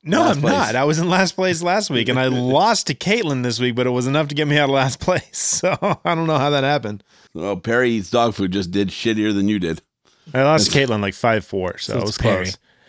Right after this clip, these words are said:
Speaker 1: If it wasn't for fucking Gibson giving up four goals in one game. Motherfucker.
Speaker 2: <laughs> Motherfucker.
Speaker 1: <laughs> He was the best goalie available when we drafted.
Speaker 3: He doesn't have a soul, so.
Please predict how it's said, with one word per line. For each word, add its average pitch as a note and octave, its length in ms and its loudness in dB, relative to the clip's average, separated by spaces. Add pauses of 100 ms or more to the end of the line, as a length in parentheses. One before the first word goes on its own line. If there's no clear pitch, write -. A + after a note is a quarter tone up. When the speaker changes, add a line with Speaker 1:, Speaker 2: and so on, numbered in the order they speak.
(200)
Speaker 1:
If - 80 -6
it C3+ 40 4
wasn't C3+ 220 4
for A2+ 100 -2
fucking A2+ 380 0
Gibson A2+ 320 0
giving G2+ 240 0
up F#2 100 -6
four A2+ 240 2
goals G#2 240 2
in G2 80 -2
one F#2 140 0
game. F2+ 400 0 (1800)
Motherfucker. - 640 -16 (100)
Speaker 2:
<laughs> - 120 -6
Motherfucker. - 1500 -2
Speaker 1:
<laughs> - 40 -20 (560)
He B2+ 120 -6
was F3 120 0
the F3 80 4
best D3+ 320 0
goalie C#3+ 240 4
available G#2+ 460 4
when G2+ 100 0
we F#2 120 -2
drafted. F#2 460 0
Speaker 3:
He C3+ 120 0
doesn't C3+ 240 0
have A2+ 140 -2
a - 20 -6
soul, F#2 380 -6
so. G2+ 340 -16